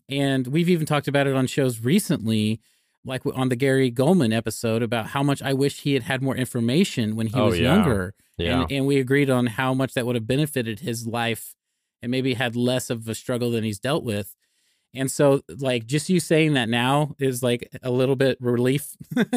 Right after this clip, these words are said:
Speaker 2: Well, yeah, and, and so the other side of this, to deal with the sort of more longstanding issue, as I talked about, the, the not sort of, "Let's just feel better about this, but let's deal with the, the stuff," right? Is that it's not just guilt,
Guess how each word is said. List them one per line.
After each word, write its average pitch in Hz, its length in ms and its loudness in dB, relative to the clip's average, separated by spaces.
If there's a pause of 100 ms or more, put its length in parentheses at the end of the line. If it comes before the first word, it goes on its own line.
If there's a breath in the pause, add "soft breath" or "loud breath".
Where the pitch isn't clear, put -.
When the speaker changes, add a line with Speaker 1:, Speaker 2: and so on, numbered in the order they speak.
(580 soft breath)
Speaker 2:
Well, 208 120 6
yeah, 220 180 4
and, 185 220 2
and 170 180 2
so 190 100 0
the 170 120 4
other 185 200 4
side 180 360 2
of 147 100 0
this, 127 320 2
to 139 140 2
deal 139 320 2
with 131 140 2
the 135 60 2
sort 131 220 2
of 123 60 2
more 120 200 4
longstanding 120 580 2
issue, 110 260 2
as 101 80 2
I 104 80 2
talked 120 240 0
about, 101 320 0
the, 101 200 2
the 104 140 0
not 110 320 0
sort 107 160 0
of, 98 80 0
"Let's 107 160 0
just 98 140 -4
feel 104 180 0
better 104 220 0
about 95 240 -2
this, 92 200 -2
but 92 200 -4
let's 101 200 -2
deal 104 300 0
with 101 160 0
the, 95 380 0
the 104 80 -2
stuff," 120 520 -4
right? 110 300 0 (480)
Is 135 260 4
that 120 280 2
it's 107 140 -4
not 156 200 0
just 107 260 -2
guilt, 101 480 -2